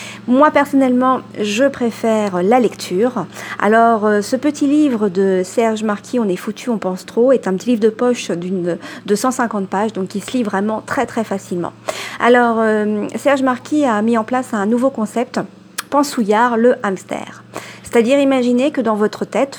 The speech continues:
vous avez un petit hamster qui est en train de, de tourner dans sa roue et qui, qui s'active, qui s'active. Alors, pour moi, quand j'ai lu ce livre, je me dis, tiens, <laughs> son pansouillard, c'est ce que j'appelle ma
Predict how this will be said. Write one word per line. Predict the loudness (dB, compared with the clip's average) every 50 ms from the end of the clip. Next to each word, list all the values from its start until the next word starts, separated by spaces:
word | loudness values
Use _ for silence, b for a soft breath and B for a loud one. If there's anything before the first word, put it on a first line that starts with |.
| -8
vous | -6 -2 0 0
avez | 0 2 2 2 2 2
un | -2 -4 -4
petit | -4 -6 -4 -2 0
hamster | 0 0 -2 -6 -6 -6 -2 -2 -2 -2 -2 -4 -6
qui | -8
est | -6 -6
en | -6 -6
train | -6 -6 -6 -4 -4 -4
de, | -4 -4 -6 -8 B B B B B B B B B
de | 0 2 2
tourner | 2 2 2 2 4
dans | 4 2 2
sa | 0 0 -2 0
roue | 0 2 2 4
et | 2 2
qui, | 0 -4 -8 -6 -4 -4 -6 -4
qui | -6 -6
s'active, | -4 -2 -4 -4 -4 -6 -4 -4 -4 -4
qui | -6 -8
s'active. | -8 -8 -10 -12 -12 -14 -14 -14 -8 -6
Alors, | 0 2 2 2 0 B B B B B B -6
pour | -2 0 0 2
moi, | 2 2 2
quand | 2 0 0
j'ai | 2 2 2
lu | 2 0
ce | -2 -4 -4 -4
livre, | -2 -2 0 -2 -2 -4
je | -2 -4
me | -4
dis, | -4 -4
tiens, | -4 -4 -4 -4 -4 -10 -20 _ _ -4
<laughs> | 0 2 2 2 0 -4 -12 -14 -14 -14 -16 -16
son | -10 -6 -6 -4
pansouillard, | -2 -2 -4 -4 -4 -6 -4 -2 -2 -2 -2 -2 -4
c'est | -4 -6
ce | -6 -4
que | -4 0
j'appelle | 0 0 0 0 0 2 2 2 2 2 0 -4 -6 -6
ma | -2 0 2 2 0